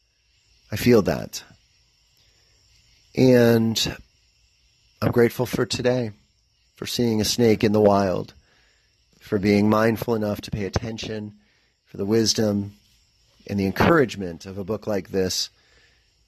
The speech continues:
to help me understand. So,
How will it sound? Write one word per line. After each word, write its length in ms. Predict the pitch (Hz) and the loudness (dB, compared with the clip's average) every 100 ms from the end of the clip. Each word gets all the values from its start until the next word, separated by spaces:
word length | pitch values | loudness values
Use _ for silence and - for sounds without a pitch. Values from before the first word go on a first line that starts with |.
| _ | _
to 100 | - | -6
help 160 | 107 98 | -4 -2
me 100 | 113 | 0
understand. 720 | 98 95 - 85 80 78 82 - _ _ _ _ _ _ _ _ _ _ _ _ _ _ _ - - - - _ | 2 2 0 -2 -4 -6 -12 -20 _ _ _ _ _ _ _ _ _ _ _ _ _ _ _ -20 -20 -20 -20 _
So, 560 | - - 185 180 175 | 0 4 8 8 6